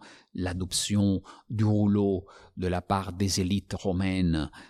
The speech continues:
euh, justement, et après la, la diffusion de ce livre à Rome, on, on le considérait un livre à la grecque.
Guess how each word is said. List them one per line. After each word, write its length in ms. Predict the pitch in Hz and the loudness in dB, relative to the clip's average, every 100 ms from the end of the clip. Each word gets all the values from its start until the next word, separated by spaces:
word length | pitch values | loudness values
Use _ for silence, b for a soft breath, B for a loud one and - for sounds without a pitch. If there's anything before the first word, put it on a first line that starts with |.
| _ | _
euh, 640 | 80 80 78 82 - - 85 | -10 -8 -8 -10 -12 -12 -10
justement, 800 | 95 90 - 90 87 98 82 - | -8 -6 -4 -2 0 -2 -4 -10
et 200 | - 98 | -12 -10
après 480 | - - - 104 104 | -10 -10 -4 -2 -2
la, 300 | 92 82 85 | -4 -8 -10
la 220 | 101 - 107 | -12 -12 -8
diffusion 680 | 110 98 - 101 - 113 107 | -6 -4 -2 0 2 4 4
de 100 | 95 | 2
ce 160 | - | 2
livre 560 | 95 110 110 98 90 - b b b _ - | 2 4 4 2 -2 -4 b b b _ -12
à 120 | 87 | -8
Rome, 360 | 95 101 95 | -2 0 0
on, 300 | 87 80 87 | -2 -4 -4
on 20 | 87 | -4
le 140 | 85 | -2
considérait 560 | 90 87 98 87 98 90 | -2 -2 -2 -6 -4 -4
un 80 | |
livre 300 | 87 98 90 | -2 -4 -4
à 100 | 80 | -6
la 100 | 76 | -6
grecque. 380 | 78 117 - - | -2 0 -2 -8